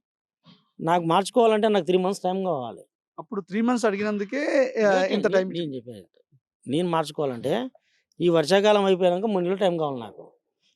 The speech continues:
Speaker 1: ఈ, ఆ, ఈ సంవత్సరం రెండు నెలలు కంటిన్యూ వర్షాలే ఉన్నాయి.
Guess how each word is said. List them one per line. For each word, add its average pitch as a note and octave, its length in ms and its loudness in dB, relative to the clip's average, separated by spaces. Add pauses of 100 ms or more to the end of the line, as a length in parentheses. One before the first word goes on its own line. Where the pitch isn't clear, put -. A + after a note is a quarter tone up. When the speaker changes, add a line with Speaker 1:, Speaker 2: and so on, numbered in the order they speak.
(160)
Speaker 1:
ఈ, E3+ 180 2
ఆ, D#3+ 360 2 (260)
ఈ F3+ 120 -2
సంవత్సరం G#3 400 0
రెండు G3 180 0
నెలలు G#3 500 2
కంటిన్యూ G#3+ 280 2
వర్షాలే G3 280 2
ఉన్నాయి. C3+ 280 -6